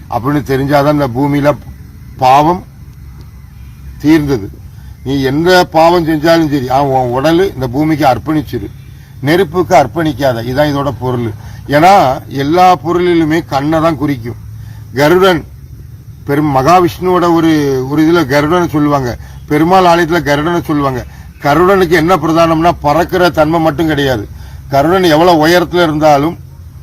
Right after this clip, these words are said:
ஒரு ஊசி கிடந்தா கூட அது கண்ணு பார்வைக்கு தெரியும். அப்ப கருடனோட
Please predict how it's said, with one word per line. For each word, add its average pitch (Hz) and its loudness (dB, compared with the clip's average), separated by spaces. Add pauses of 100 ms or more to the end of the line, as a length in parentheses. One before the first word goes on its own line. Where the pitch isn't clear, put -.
(100)
ஒரு 143 -2
ஊசி 175 0
கிடந்தா 165 2
கூட 170 2
அது 156 2
கண்ணு 151 -2
பார்வைக்கு 147 0
தெரியும். 120 -6 (920)
அப்ப - -2 (380)
கருடனோட 175 2